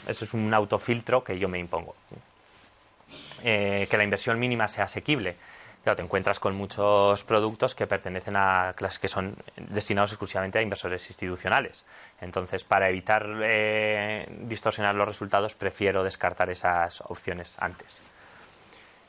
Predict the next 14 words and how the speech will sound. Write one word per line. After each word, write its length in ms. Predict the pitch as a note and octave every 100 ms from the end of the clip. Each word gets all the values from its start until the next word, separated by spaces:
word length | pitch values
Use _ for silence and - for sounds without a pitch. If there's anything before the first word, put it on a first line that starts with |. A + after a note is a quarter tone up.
| -
Y, 220 | A#2 C3 -
finalmente, 560 | G#2+ G2+ G2+ G#2 A#2+
que 100 | A2
sean 220 | - F#2
fiscalmente 520 | F#2+ F#2 - E2+ F2 F2
traspasables. 720 | D#2 - E2+ F2 D2+ - - -
En, 560 | F#2 F2+ F2 F2 F2 F2 -
en 120 | F#2+
España 340 | F2+ - G2+ G#2+
existe 320 | - G2 G2+
la, 600 | F#2+ F#2+ F#2+ F#2+ G2 G2
la 120 | G2+
ventaja 460 | G2+ G#2 A2 - A#2
de 200 | G2